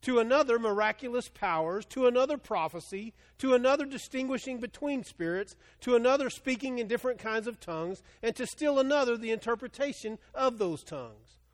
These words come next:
All these are the work of the one and the same Spirit, and he gives them to each one just as he determines. The body is a unit.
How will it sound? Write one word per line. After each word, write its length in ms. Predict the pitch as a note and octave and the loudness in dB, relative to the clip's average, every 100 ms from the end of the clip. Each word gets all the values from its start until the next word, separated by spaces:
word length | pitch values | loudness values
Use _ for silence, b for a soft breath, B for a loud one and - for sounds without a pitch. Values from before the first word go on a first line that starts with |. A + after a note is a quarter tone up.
| _ _ | _ _
All 420 | G3+ A#3 C4+ C#4 | 2 4 6 4
these 600 | B3 A#3+ G#3+ E3 F3+ E3+ | 2 -2 -4 -6 -8 -10
are 160 | F#3 G3+ | -2 0
the 100 | G#3 | 2
work 340 | A3 A3 G#3 - | 4 4 2 -2
of 260 | G3 E3+ | -4 -2
the 80 | F3+ | -2
one 560 | F3+ G3+ A#3 G#3 G3 G#3+ | 0 2 2 2 -2 -4
and 220 | F#3 F#3+ E3+ | -4 -4 -4
the 100 | F3 | -8
same 580 | - B3 A#3+ G3+ G3 | -8 -4 0 0 -2
Spirit, 600 | G3+ - - C4 F#3+ F#2+ - _ _ _ _ _ _ | -8 -12 -6 -4 -6 -8 -18 _ _ _ _ _ _
and 200 | D#3 F3 | -6 -4
he 140 | E3 G#3 | -4 -8
gives 400 | F3 B3 A#3+ F#3+ | -4 -2 -2 0
them 260 | A3 G#3+ | 0 0
to 180 | - G3+ G#3 | -4 -6 -6
each 280 | A3+ A3 - | -8 -8 -6
one 380 | F#3 E3 D3+ D3 b b b | -4 -4 -6 -10 b b b
just 560 | D3+ G#3+ A3 G#3 - _ _ _ | 0 2 2 -2 -12 _ _ _
as 300 | F3 F3 D#3+ | -4 -4 -4
he 400 | - A3 F3+ D#3 | -6 -6 -6 -10
determines. 800 | D#3 E3 G#3 G3 C3 G#2+ _ _ _ _ _ _ _ _ _ _ _ _ | -12 -6 -2 -2 -4 -12 _ _ _ _ _ _ _ _ _ _ _ _
The 200 | D#3 G3 | -2 -2
body 560 | D3 A3+ C4 A3 G3 G3+ | 2 2 4 2 -2 -4
is 180 | F#3+ F#3 | -2 -2
a 60 | |
unit. 540 | G3+ A3 B3 F3+ - | -4 -4 -4 -4 -10